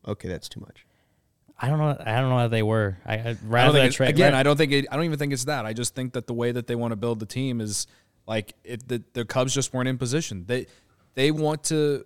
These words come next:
Speaker 3: they wanna build their team with the guys that they have on the farm and s-, and spend intelligently, like Jed said,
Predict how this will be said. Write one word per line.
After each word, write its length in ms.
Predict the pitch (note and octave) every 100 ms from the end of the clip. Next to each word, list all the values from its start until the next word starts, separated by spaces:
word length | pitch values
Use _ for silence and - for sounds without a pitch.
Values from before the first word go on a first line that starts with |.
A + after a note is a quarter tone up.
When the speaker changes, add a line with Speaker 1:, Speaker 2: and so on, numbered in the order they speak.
| B2+
Speaker 3:
they 140 | B2+
wanna 220 | D3 D3+
build 220 | B2+ C3+
their 100 | D3+
team 260 | D3+ C#3 C#3
with 140 | C3
the 80 | -
guys 280 | A#2 B2 C#3
that 120 | C#3+
they 140 | C#3+ D3+
have 240 | D3 D3
on 160 | D3+ D#3+
the 40 |
farm 440 | E3 C#3 C3 C#3+ D3 _ _ -
and 160 | B2+
s-, 220 | A#2 - - _ _
and 160 | C3
spend 640 | B2 - - C#3+ C#3 C#3 C#3 _ _ _
intelligently, 680 | B2+ C#3 C#3 C#3 C#3 C3+ C#3+
like 380 | B2+ B2+ C#3 _ _ _ B2
Jed 280 | A2+ B2+ C#3+
said, 440 | C#3+ A#2+ A#2+ C#3